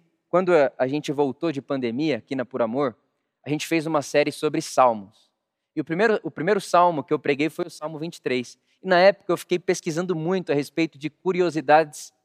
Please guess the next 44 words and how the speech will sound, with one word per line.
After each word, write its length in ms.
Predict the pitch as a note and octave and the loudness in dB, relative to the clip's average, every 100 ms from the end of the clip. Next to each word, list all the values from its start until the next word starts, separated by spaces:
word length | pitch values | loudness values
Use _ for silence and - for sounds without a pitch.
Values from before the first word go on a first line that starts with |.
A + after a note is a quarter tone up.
| _ _ | _ _
das 180 | - E3 | 0 2
ovelhas, 580 | F3+ C#3+ A2+ G#2 - _ _ _ _ _ _ - | 2 0 -2 -6 -20 _ _ _ _ _ _ -2
né? 140 | D#3 - _ | -2 -2 _
E 100 | F#3 | 2
uma 120 | A3 | 4
das 200 | G#3 F#3+ | 4 2
coisas 260 | - F3+ D3 | 2 0 0
interessantes 680 | D3+ D#3+ C#3 - E3+ E3 - | -2 0 0 0 0 0 0
é 120 | D3 | -2
que 260 | - F3 E3 | -2 -2 0
ovelha, 560 | E3 B2+ D3 F3+ B2+ G#2 _ _ _ _ | 0 0 4 4 2 -2 _ _ _ _
quando 380 | _ F3 G3+ F3 | _ 4 4 0
chove 400 | - - F3+ D#3 | 0 4 4 4
muito, 520 | C#3 D3+ E3+ C3+ _ _ - | 0 2 0 -2 _ _ 0
a 60 | |
ovelha 260 | D#3 D3 E3+ | 2 4 0
fica 260 | - - E3 | 0 -2 -2
cheia 320 | - - F3 | -2 -2 0
de 120 | E3 | 2
lama. 440 | D#3+ D3+ C3+ G2 _ _ _ | 2 2 0 -6 _ _ _
Olha 200 | C3+ F#3+ | 0 0
que 120 | - | -2
interessante 520 | B3+ D4+ A#3+ - F#3+ | -4 -2 -4 -4 -8
isso 140 | - A3 | -10 -14
aqui. 220 | - A#2 _ _ _ _ _ _ | -14 -16 _ _ _ _ _ _
Chove 320 | - F3+ F3+ | 0 4 4
muito, 440 | F3+ E3 F#3 G3+ _ | 4 2 0 -2 _
a 80 | D#3 | 2
ovelha 280 | E3 F3+ F#3 | 4 2 0
fica 240 | - F#3 | 0 -2
cheia 240 | D#3 F3+ F3+ | 0 0 0
de 100 | F3+ | 2
lama. 260 | E3 B2 - _ C3 | 2 0 -8 _ -10
E 380 | - C#4 A3 - - | 0 2 2 -2 0
depois 340 | E3 - F#3+ | 0 4 4
de 60 | E3+ | 6
ela 100 | D#3+ | 4
ficar 220 | - D3 | 4 2
cheia 180 | - D#3 | 4 0
de 140 | C#3 | 4
lama, 340 | D3+ G#3+ D#3 B2+ | 6 6 4 2
vem 220 | E3 G#3 | 2 2
o 40 | |
sol. 560 | A#3+ F4+ A3 F3 C3 | 0 4 4 4 0